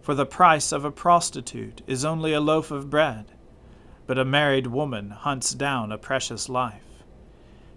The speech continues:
Can a man carry fire next to his chest,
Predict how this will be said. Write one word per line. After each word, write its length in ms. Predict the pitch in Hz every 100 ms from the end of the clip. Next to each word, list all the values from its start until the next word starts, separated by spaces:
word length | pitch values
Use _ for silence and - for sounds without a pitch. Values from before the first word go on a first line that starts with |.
| -
Can 160 | 170
a 80 | 175
man 420 | 180 208 151 113
carry 320 | 113 156 151 151
fire 460 | - 180 147 107
next 520 | 120 151 - - - -
to 140 | 151
his 240 | 147 135
chest, 560 | - 175 117 - -